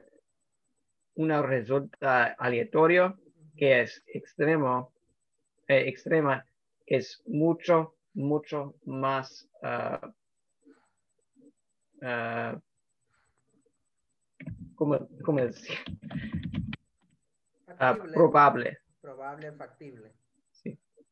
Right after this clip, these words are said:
Speaker 2: Factible. Sí, igual
Speaker 1: Fac-
Speaker 2: como, igual como nosotros cuando, como estamos probando la, la, las vacunas ahorita contra el coronavirus. Las vacunas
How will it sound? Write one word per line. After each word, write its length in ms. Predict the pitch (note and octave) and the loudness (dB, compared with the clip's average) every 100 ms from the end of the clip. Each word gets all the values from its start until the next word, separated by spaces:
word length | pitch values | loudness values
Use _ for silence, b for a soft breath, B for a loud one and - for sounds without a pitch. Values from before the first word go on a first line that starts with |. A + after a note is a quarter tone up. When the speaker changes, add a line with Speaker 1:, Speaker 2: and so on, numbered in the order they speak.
| _ _ _ _ _ _ _ | _ _ _ _ _ _ _
Speaker 2:
Factible. 600 | _ B2 _ B2+ A2+ A#2 A#2+ _ _ _ _ | _ -20 _ -20 -20 -20 _ _ _ _ _
Sí, 60 | F4 E4+ | -20 -20
igual 260 | D#3+ D3 D3 | -4 -2 -2
Speaker 1:
Fac- 40 | |
Speaker 2:
como, 460 | F3+ F#3+ E3+ D#3 D3 | -6 -16 -16 -18 -18
igual 260 | D3+ D3 C#3+ | -18 -18 -18
como 180 | F3+ F#3+ | -18 -18
nosotros 540 | E3+ D3+ C#3+ E3 E3 | -18 -18 -20 -18 -20
cuando, 420 | E3+ D#3+ D3 B2 _ | -18 -18 -18 -20 _
como 240 | C#3+ C#3+ | -20 -20
estamos 340 | C#3 D3+ E3 F3+ | -16 -16 -16 -16
probando 480 | F3 D3 C#3+ D3+ | -14 -12 -12 -14
la, 360 | D#3+ D3+ C3 A#2 | -12 -10 -10 -12
la, 380 | B2+ B2 A2+ - | -18 -18 -18 -20
las 240 | B2+ B2 B2 | -20 -20 -18
vacunas 540 | B2 - D3 D3 D3+ | -20 -20 -20 -18 -16
ahorita 440 | D3 C#3 C3+ D3+ D3+ | -16 -18 -16 -16 -14
contra 280 | C3+ B2 | -20 -20
el 100 | A2+ | -20
coronavirus. 640 | A#2 A#2 A2+ A2 B2+ G#2 - _ _ _ _ _ _ _ | -20 -20 -20 -20 -20 -20 -20 _ _ _ _ _ _ _
Las 160 | A#2 A#2 | -20 -20
vacunas 600 | B2 A#2+ C3 C#3+ E3 E3+ | -20 -20 -20 -16 -16 -18